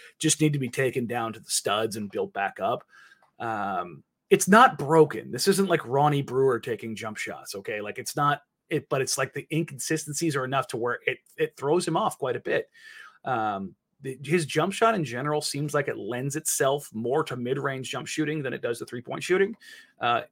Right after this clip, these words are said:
the way he gets his base under him in the catch and shoot is significantly different than the way he does off, uh, off, uh, off the dribble. So you're seeing some variance in those things. And so,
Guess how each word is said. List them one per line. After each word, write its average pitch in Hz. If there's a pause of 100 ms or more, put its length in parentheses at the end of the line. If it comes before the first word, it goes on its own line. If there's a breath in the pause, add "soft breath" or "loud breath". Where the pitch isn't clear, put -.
(140)
the 131
way 120
he 156
gets 135
his 123
base 107
under 131
him 127
in 113
the 101
catch -
and 110
shoot 135
is 113
significantly 110
different 110
than 107
the 110
way 107
he 110
does 107
off, 104 (100)
uh, 110
off, 110 (100)
uh, 104 (100)
off 113
the 110
dribble. 107 (520 loud breath)
So 147
you're 143
seeing 190
some 143
variance 123
in 113
those 110
things. 110
And 104
so, 117